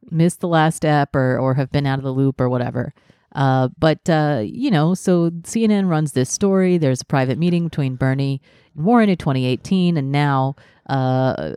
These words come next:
you know, it, it, it has come about that four people,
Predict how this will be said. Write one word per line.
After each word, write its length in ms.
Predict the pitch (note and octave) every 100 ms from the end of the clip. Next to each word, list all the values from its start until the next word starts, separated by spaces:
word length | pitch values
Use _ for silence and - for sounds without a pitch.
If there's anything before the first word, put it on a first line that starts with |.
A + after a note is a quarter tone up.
| C#2 -
you 220 | F2+ C#3+
know, 280 | B2+ B2+ A2+
it, 200 | - C#3
it, 220 | D3 A2+
it 60 | C#3
has 180 | C#3+ C3
come 180 | - D#3+
about 420 | C#3 C3 B2+ -
that 220 | B2+ B2
four 340 | - D#3+ D#3+ E3
people, 580 | - D3 C#3 B2+ B2+